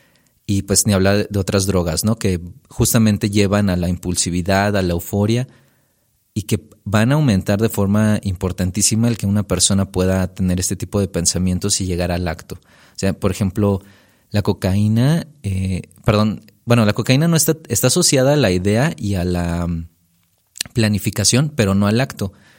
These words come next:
Sin embargo, el alcohol, la marihuana y algunos medicamentos sedantes como la metadona, que son derivados de los opioides, sí llegan a aumentar hasta el acto de poder llegarse a lastimar.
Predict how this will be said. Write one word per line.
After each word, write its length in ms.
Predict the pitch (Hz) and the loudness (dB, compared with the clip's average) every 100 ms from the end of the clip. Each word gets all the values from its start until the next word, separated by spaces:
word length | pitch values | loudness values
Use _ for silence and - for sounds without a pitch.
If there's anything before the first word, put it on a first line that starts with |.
| _ _ | _ _
Sin 180 | - 107 | -2 2
embargo, 520 | 101 110 120 139 - | 2 2 2 0 0
el 160 | 101 87 | -2 -2
alcohol, 640 | 90 - 120 147 170 - _ | -2 0 2 2 -2 -8 _
la 160 | 101 | -4
marihuana 760 | 92 92 92 110 120 143 175 - - _ _ - | 0 0 0 2 2 2 -2 -4 -14 _ _ -6
y 380 | 101 98 98 - | -4 -2 -2 -2
algunos 380 | 98 101 117 139 | -2 0 0 0
medicamentos 680 | 131 - 92 101 117 - - | -2 0 0 2 0 -2 -2
sedantes 560 | - 95 92 95 117 | 0 2 2 0 -2
como 420 | - 101 92 87 87 | -2 -2 0 0 0
la 120 | 85 | 0
metadona, 500 | 87 - 90 92 135 | 0 0 0 2 0
que 120 | 110 | -2
son 180 | - 98 | -2 0
derivados 340 | 104 90 92 | 0 0 0
de 80 | 104 | -2
los 160 | 82 - | -4 -6
opioides, 480 | - 95 131 165 - _ _ _ | -2 0 0 -2 -10 _ _ _
sí 280 | - - 127 | -2 0 2
llegan 360 | 117 117 120 123 | 2 2 2 0
a 40 | |
aumentar 560 | 95 92 87 98 104 - - _ | 0 0 0 -2 -2 -4 -14 _
hasta 460 | 90 90 - 85 | -6 -6 -6 -6
el 320 | 82 90 90 92 | -4 -6 -4 -2
acto 480 | 104 - 139 165 | -4 -4 -2 -2
de 340 | 127 92 90 87 | -4 -8 -8 -10
poder 600 | - 92 92 95 - - - | -8 -4 -2 -4 -8 -20 -14
llegarse 400 | 101 92 - 98 | -4 -4 -2 -2
a 20 | |
lastimar. 480 | 90 - 85 82 | -2 -2 -6 -8